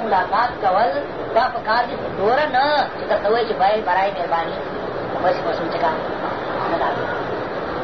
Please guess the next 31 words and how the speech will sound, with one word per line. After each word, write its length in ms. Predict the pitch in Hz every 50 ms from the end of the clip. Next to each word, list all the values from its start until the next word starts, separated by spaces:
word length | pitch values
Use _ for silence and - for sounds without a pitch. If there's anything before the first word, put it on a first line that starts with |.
| - - - - - - - - - - - - - - - - - - - - - - 190 202
اگر 180 | 220 262 302 - -
خویشتن 460 | 277 285 277 - 285 277 285 285 285 285 285
را 80 | 302 302 302 294
ملامت 360 | 294 294 294 285 285 294 285 - -
کنی، 200 | 294 285 285 269 - - - - - - - - -
که 80 | 240 226 -
چېرته 220 | 262 254 - - - -
خپل 140 | - 254 247 214 220
ځان 160 | 226 247 247 247 240
لره 140 | 233 226 214 226
ته 60 | 247 240 220
ملامت 320 | 214 202 185 - 170 - - 160
کړي، 140 | 151 147 - - - - - - - -
یعنې 140 | 202 214 - -
خپل 160 | - 254 269 - 226
عیبونو 300 | 214 214 - 240 254 262 233
باندې 160 | 226 220 214 - 202
سړی 180 | 196 208 233 247 233
نظر 160 | 202 208 233 240
وکړي، 220 | 240 233 - - - - -
خپل 140 | - 240 247 214
ځان 120 | 233 233 214 -
په 60 | - -
خپله 200 | - 240 254 262 254 226
ملامتوي، 480 | 208 202 196 190 190 - 226 247 277 294 - - - - -
نو 60 | 202 208 220
یقیناً 260 | 214 - 226 240 330 359 339 -
خبره 240 | 277 240 226 220 214 208 196
دا 60 | 190 175
ده، 60 | 165 165 - - - 202 240
ملامت 420 | 262 262 262 247 233 226 214 208